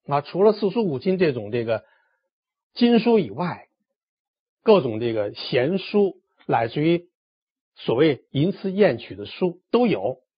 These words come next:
啊，《牡丹亭》啊，《西厢记》啊，那么薛宝钗举到了这个《琵琶记》，以至元人百种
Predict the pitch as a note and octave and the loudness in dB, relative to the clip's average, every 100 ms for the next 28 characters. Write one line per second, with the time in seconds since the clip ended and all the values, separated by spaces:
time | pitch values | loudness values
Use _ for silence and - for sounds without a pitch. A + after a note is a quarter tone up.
0 | _ _ _ _ _ _ _ B2 C#3 B2+ | _ _ _ _ _ _ _ -2 0 -2
1 | G#2+ D3 D3+ D3 A2+ C3+ B2 - C#3 D3+ | -2 -2 -2 -4 -6 -4 -4 -6 -2 -2
2 | D3+ - B2+ A2 G#2 _ _ _ _ _ | -2 -6 -2 -2 -2 _ _ _ _ _
3 | _ B2+ B2 A2+ - C3+ A#2+ B2+ - G2 | _ -4 -2 -2 -2 -2 0 -2 -4 -6
4 | A#2+ G#2 G#2 G2+ G2+ _ - C#3+ D#3+ D3+ | -4 -4 -6 -10 -12 _ -12 -2 0 0
5 | E3+ A2+ _ _ _ - A#2 G#2+ _ _ | -6 -8 _ _ _ -14 -12 -12 _ _
6 | _ - A#3+ B2+ - _ _ _ _ D3 | _ 2 4 4 -2 _ _ _ _ 2
7 | C#3+ F3+ F3+ F3+ A2+ C#3+ - - | 4 4 0 0 0 -2 -4 -12